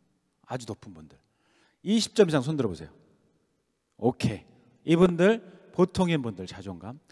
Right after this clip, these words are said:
혹시 십구 점 이하? 아, 저분은 자존감이 약간 낮은 상태입니다. 그래서 우리가 평균적으로 이렇게 점수를 내보면 내가 평균은 이십 점 이상,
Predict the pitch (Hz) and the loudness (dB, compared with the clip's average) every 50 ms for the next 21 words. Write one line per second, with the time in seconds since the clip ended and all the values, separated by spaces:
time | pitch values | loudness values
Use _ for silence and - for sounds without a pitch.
0 | - - - - _ _ - 185 - 185 - - 269 - - 262 247 214 233 220 | -20 -20 -20 -20 _ _ -14 -10 -6 -4 -2 -2 -2 0 2 4 8 10 10 10
1 | 202 175 - 175 196 180 180 131 92 - - - - - - _ _ _ _ _ | 8 6 2 4 4 6 4 2 0 -6 -14 -20 -20 -20 -20 _ _ _ _ _
2 | _ _ _ _ _ _ _ _ _ _ _ _ _ _ _ _ _ _ - - | _ _ _ _ _ _ _ _ _ _ _ _ _ _ _ _ _ _ -10 -6
3 | 104 104 90 76 - - _ _ _ _ _ _ _ _ _ _ _ _ _ _ | -6 -4 -6 -6 -10 -18 _ _ _ _ _ _ _ _ _ _ _ _ _ _
4 | _ _ _ - - 131 127 143 143 175 202 226 220 - - - 123 143 143 135 | _ _ _ -6 -2 0 2 2 4 4 2 2 0 -6 -10 -10 -6 -6 -4 -4
5 | 120 131 135 143 120 117 143 - - 165 165 156 151 123 95 98 101 - 127 131 | -2 -2 -2 -2 -2 -4 -6 -6 -4 -4 -4 -4 -4 -6 -6 -6 -6 -8 -10 -10
6 | 120 107 90 - - - - - _ - - _ _ _ _ _ _ _ _ _ | -12 -14 -16 -18 -18 -20 -20 -20 _ -20 -20 _ _ _ _ _ _ _ _ _
7 | _ _ _ _ _ - 185 185 170 175 165 165 - - 175 208 214 220 208 185 | _ _ _ _ _ -2 0 2 4 4 4 4 2 0 -4 -6 -6 -4 -2 0
8 | 160 143 127 151 180 202 147 107 - - - - - - 139 156 180 208 202 - | 0 0 0 0 0 0 -2 -4 -8 -14 -18 -18 -10 -4 2 4 4 4 4 2
9 | - 202 - 160 156 160 151 - 175 165 156 135 127 120 131 135 160 180 190 147 | -2 -2 0 -2 -4 -4 -4 -6 -2 0 2 2 2 0 0 -2 -4 -4 -4 -4
10 | 131 127 127 156 180 175 - - 214 220 214 208 196 190 196 160 135 135 135 - | -4 -2 -2 -2 -2 -2 -2 -4 -6 -4 -2 -2 -2 -2 -4 -4 -6 -8 -8 -4
11 | - 156 139 127 120 139 160 196 240 | -2 0 0 0 0 0 0 0 -2